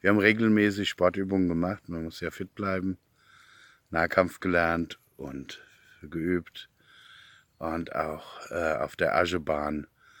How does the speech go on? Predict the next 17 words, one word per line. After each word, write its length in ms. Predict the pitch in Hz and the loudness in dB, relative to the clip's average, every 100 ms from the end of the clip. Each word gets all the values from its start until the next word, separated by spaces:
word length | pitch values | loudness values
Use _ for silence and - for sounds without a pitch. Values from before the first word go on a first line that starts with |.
| - _ _ | -20 _ _
regelmäßig 720 | - 76 82 82 80 80 80 - | -10 -4 -2 -2 -2 -4 -6 -8
die 100 | - | -10
fünftausend 680 | - 80 - 76 71 71 | -8 -10 -4 -4 -4 -6
Meter 320 | 73 76 80 78 | -6 -4 -4 -4
oder 160 | 71 | -4
mehr 220 | 71 71 69 | -6 -6 -8
gelaufen, 580 | 69 67 67 67 76 | -10 -12 -12 -14 -14
ja. 540 | 73 69 71 71 - 71 | -14 -14 -18 -18 -18 -14
Und, 380 | 71 71 - 78 | -12 -12 -12 -12
äh, 300 | 78 73 73 _ _ _ _ _ _ _ _ _ - _ - _ _ _ _ _ _ _ _ - | -12 -12 -16 _ _ _ _ _ _ _ _ _ -20 _ -20 _ _ _ _ _ _ _ _ -14
ich 220 | - - | -10 0
habe 560 | 78 78 82 80 78 - _ _ _ _ _ _ _ _ | 0 2 0 -2 -4 -10 _ _ _ _ _ _ _ _
gerne, 600 | - 90 92 101 104 95 - _ _ _ | 0 4 4 4 2 0 -8 _ _ _
wo 160 | 85 | -12
ich 80 | 80 | -10
das 180 | 85 - | -10 -12
konnte, 420 | - 85 85 87 | -6 -4 -4 -6